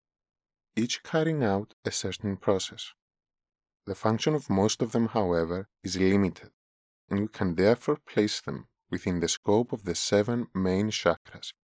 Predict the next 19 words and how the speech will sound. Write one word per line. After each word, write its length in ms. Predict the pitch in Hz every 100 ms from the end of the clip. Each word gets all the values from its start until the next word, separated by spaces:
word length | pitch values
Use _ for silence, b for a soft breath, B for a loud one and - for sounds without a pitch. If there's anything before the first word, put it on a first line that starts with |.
| _
that 140 | - 95
are 180 | 85
aligned 520 | 82 82 87 95 110 - -
with 240 | 120 -
our 240 | 87 82 82
spine. 560 | - - 87 82 76 - _ _ _ _ _ _ _ _ _ _ _ _ _ _ _
The 120 | 107 -
seven 360 | - 117 151
main 200 | 151 147
chakras 640 | 143 - 90 - - - - -
distinguish 800 | - - 110 131 117 78 - - -
our 220 | 82 78 -
physical 640 | - 110 113 - 151 131
body 380 | 95 92 82 - _ _ _ _
in 200 | 98 87
seven 600 | - - 92 98 107 101 87
levels, 500 | 85 76 - - - _ _ _ -
seven 540 | - - 107 139 131
bodies, 520 | 92 90 87 101 -